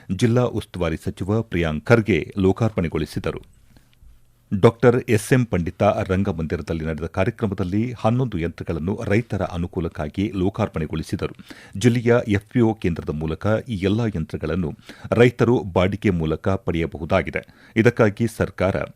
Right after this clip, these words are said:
ಐದು ಕೋಟಿ ಐವತ್ತು ಲಕ್ಷ ರೂಪಾಯಿ ವ್ಯಯಿಸಿದೆ ಎಂದು ಅವರು ತಿಳಿಸಿದ್ದಾರೆ. ಇದೇ ಸಂದರ್ಭದಲ್ಲಿ ಕೃಷಿಯಲ್ಲಿ ಸ್ವಯಂ ಉದ್ಯೋಗದ ಮೂಲಕ ಆದಾಯ ಗಳಿಸಲು ಎರಡು ಸಾವಿರದ ಇಪ್ಪತ್ನಾಲ್ಕು ಇಪ್ಪತ್ತೈದನೇ ಸಾಲಿನ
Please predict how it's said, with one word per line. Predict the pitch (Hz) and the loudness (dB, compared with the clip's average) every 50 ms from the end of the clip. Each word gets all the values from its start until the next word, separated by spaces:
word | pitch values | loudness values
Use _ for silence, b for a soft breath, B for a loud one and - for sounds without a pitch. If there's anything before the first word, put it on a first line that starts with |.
| B B B B B - | B B B B B 4
ಐದು | 104 120 113 135 | 4 4 4 2
ಕೋಟಿ | - - 107 104 - 120 117 - - | -2 -2 -2 -2 0 -2 -2 -2 0
ಐವತ್ತು | 95 98 95 113 - - 90 | -2 -2 -2 -2 -4 -2 -2
ಲಕ್ಷ | 85 82 - - | -2 -2 -4 -6
ರೂಪಾಯಿ | 80 78 80 - - 82 80 85 - 139 - 190 | -4 -4 -6 -4 -2 -2 -2 -2 -2 -4 -6 -6
ವ್ಯಯಿಸಿದೆ | 180 80 92 107 104 - - 90 101 107 | -2 0 0 0 0 -2 -4 -2 -2 -2
ಎಂದು | 98 90 80 78 76 82 | -2 -2 -4 -4 -6 -6
ಅವರು | - 90 82 90 98 104 | -6 -6 -4 -4 -4 -4
ತಿಳಿಸಿದ್ದಾರೆ. | - 113 95 78 - 95 78 - - 50 - - - - B B B B B B B B | -2 -2 -4 -2 -4 -6 -4 -2 -2 -2 -2 -4 -8 -14 B B B B B B B B
ಇದೇ | 113 101 113 120 | 6 6 8 6
ಸಂದರ್ಭದಲ್ಲಿ | - - 104 98 - 110 87 101 - 101 87 95 131 175 165 - | 6 4 0 0 0 0 -2 0 0 0 -2 -2 -4 -8 -10 -6
ಕೃಷಿಯಲ್ಲಿ | - 120 117 - - 135 131 127 110 101 110 117 117 | -2 -2 -2 0 0 0 2 2 2 0 -2 -2 -2
ಸ್ವಯಂ | - - - 92 95 101 104 107 - | -4 -2 0 0 2 2 0 -2 -4
ಉದ್ಯೋಗದ | - 85 - - 92 80 85 - | -8 -4 -2 -2 -2 -2 -2 -4
ಮೂಲಕ | 78 78 80 80 78 - - 104 | -4 -4 -4 -4 -6 -4 -2 0
ಆದಾಯ | 98 104 - - 85 87 101 - 101 92 80 73 | 0 0 0 0 -2 -2 0 -2 -2 -2 -2 -2
ಗಳಿಸಲು | - 80 78 76 - - 110 87 78 - B B B B B B B 117 | -4 -4 -4 -4 -2 -2 -2 -2 -2 -6 B B B B B B B 4
ಎರಡು | 113 104 127 143 | 4 4 4 2
ಸಾವಿರದ | - - 139 - 127 107 | 2 0 0 0 0 0
ಇಪ್ಪತ್ನಾಲ್ಕು | 95 - - 104 - - 90 87 85 - 107 107 104 | -2 -2 -2 -4 -2 0 -2 -2 0 0 0 0 0
ಇಪ್ಪತ್ತೈದನೇ | - 98 - - 90 - 90 87 76 71 80 82 | -2 -4 -4 -4 -4 -2 -2 -2 -2 -2 -4 -6
ಸಾಲಿನ | 76 - 87 80 80 76 85 | -4 -4 -6 -4 -4 -2 -2